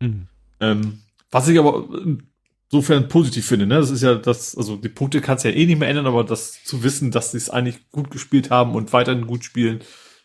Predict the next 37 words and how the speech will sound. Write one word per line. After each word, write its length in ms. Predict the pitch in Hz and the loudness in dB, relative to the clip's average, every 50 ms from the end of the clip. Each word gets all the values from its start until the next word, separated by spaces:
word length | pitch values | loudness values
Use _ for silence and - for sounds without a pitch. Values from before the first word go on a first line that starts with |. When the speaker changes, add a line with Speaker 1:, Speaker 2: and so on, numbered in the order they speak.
| _ | _
Speaker 2:
ist 160 | _ 110 - 135 | _ -6 -4 -2
ja 60 | 110 | 0
dann 240 | 110 110 107 107 104 | 0 -2 -2 -2 -6
ein 180 | 101 101 _ _ _ | -8 -10 _ _ _
bisschen 240 | - 104 117 110 101 | -6 -4 -4 -2 -2
beruhigender. 560 | 104 101 117 123 113 107 101 101 117 185 196 - _ _ _ | 0 2 2 2 2 2 0 0 0 0 0 -6 _ _ _
Speaker 1:
Mhm. 140 | 127 117 - - 90 | -20 -20 -20 -20 -6
Speaker 2:
Anders 460 | - 127 139 151 156 127 - - - _ | -2 2 4 4 4 4 2 -4 -6 _
als, 180 | - 135 139 139 | 2 2 2 2
anders 300 | - 127 147 151 139 - | 0 2 4 4 2 4
als 260 | - - 139 - - - | 4 2 2 2 2 2
wenn 160 | 139 127 110 | 2 2 2
sie 40 | 120 | 2
mit 140 | 127 120 107 | 2 2 2
Glück 160 | 131 143 - | 0 0 0
einen 140 | 110 104 - | -2 -4 -2
Punkt 180 | - 107 92 | -6 -8 -6
geholt 240 | - 92 95 98 95 | -2 -2 -2 -2 0
hätten. 220 | 107 98 110 147 160 _ _ _ _ _ _ _ _ _ _ _ _ _ | -2 -4 -4 -6 -8 _ _ _ _ _ _ _ _ _ _ _ _ _
Ähm, 480 | 120 120 120 120 117 117 117 117 113 - _ _ _ _ _ _ _ _ _ _ _ _ _ _ _ _ _ | 2 4 6 6 4 2 -2 -4 -6 -10 _ _ _ _ _ _ _ _ _ _ _ _ _ _ _ _ _
genau, 180 | - 123 110 | 2 2 2
damit 320 | 98 - 139 131 135 131 - | 4 4 2 2 2 2 0
sind 160 | 143 131 123 | 0 2 2
wir 100 | 127 - | 0 2
immer 220 | 160 160 185 196 | 6 6 6 6
noch 260 | 180 175 196 190 190 - | 6 4 4 2 2 -2
so 160 | - 151 147 | -2 -2 -2
gerade 360 | 127 - 143 156 190 196 175 160 | 2 4 4 4 4 4 4 4
eben 260 | 156 196 202 175 165 | 6 4 4 4 2
auf 120 | 156 131 | 0 0
dem 80 | 135 147 | 0 -2
ersten 260 | 135 147 139 - 139 | -2 -2 -2 -4 -6
Platz 440 | 123 - 190 190 - - - - - | -2 -2 -2 -2 -2 -10 -10 -6 -4
mit 200 | 139 143 143 - | -4 -4 -2 -2
einer 120 | 147 127 | -4 -2
besseren 320 | 123 139 135 - 143 127 123 | -2 -2 -2 -2 -4 -4 -2
Tordifferenz. 840 | - 151 156 151 147 135 165 151 151 165 190 196 - - - - | 0 -2 0 -2 -2 -4 -2 0 0 0 0 0 -4 -10 -12 -14